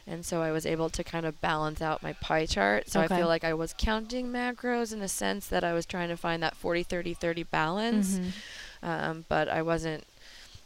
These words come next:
Speaker 1: you know, really dialing it down to precise numbers.
Speaker 2: Okay. Okay.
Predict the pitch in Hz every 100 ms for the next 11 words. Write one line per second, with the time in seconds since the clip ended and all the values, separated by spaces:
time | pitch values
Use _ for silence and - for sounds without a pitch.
0 | - 175 160 151 165 165 156 156 170 175
1 | 156 151 156 139 156 151 156 - 156 -
2 | 170 - 160 147 - 147 147 139 156 170
3 | - 180 170 180 - - - - - -
4 | - - - 233 233 185